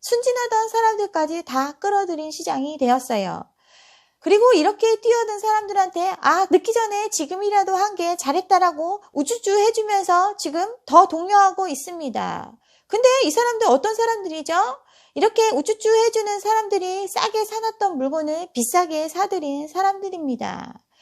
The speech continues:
결국은 제값에 샀다가 이거 원래 내가 산 거보다 훨씬 더 비싼 물건이었다고 하면서 비싸게 파는 작업들을 했고, 그 결과 언제 터져도 이상하지 않은 폭탄은 다 영끌들 손으로 들어갔습니다.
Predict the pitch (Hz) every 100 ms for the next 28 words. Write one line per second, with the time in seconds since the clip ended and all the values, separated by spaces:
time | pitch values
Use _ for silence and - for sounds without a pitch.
0 | - - - - _ 302 349 453 494 508
1 | 294 269 403 - 453 427 494 453 403 415
2 | 494 508 _ - - 277 285 466 403 311
3 | 427 269 311 370 480 508 508 370 381 427
4 | 523 554 571 480 415 415 269 427 381 277
5 | 320 349 349 339 311 311 330 349 349 330
6 | 330 466 - _ 302 302 508 494 508 523
7 | 508 494 269 330 370 392 403 453 466 415
8 | 427 - _ 381 370 294 415 269 440 -
9 | _ - 302 403 523 - 508 539 494 466
10 | 381 269 427 440 440 381 302 320 349 466
11 | 466 466 392 415 269 294 330 247 269 403
12 | 403 381 359 453 440 427 330 381 - 302
13 | 330 339 269 269 392 359 277 - - -